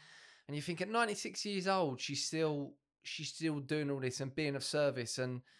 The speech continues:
she, she was just an absolute credit. And, um, of course, you know,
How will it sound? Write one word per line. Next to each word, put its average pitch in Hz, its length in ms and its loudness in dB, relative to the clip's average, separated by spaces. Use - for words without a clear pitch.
she, - 220 -8
she - 280 -4
was 160 120 -2
just 170 160 0
an 165 80 4
absolute 139 500 2
credit. 131 400 0
And, 131 300 -6
um, 127 420 2
of 135 100 -10
course, 143 360 -2
you 147 100 -2
know, 131 240 2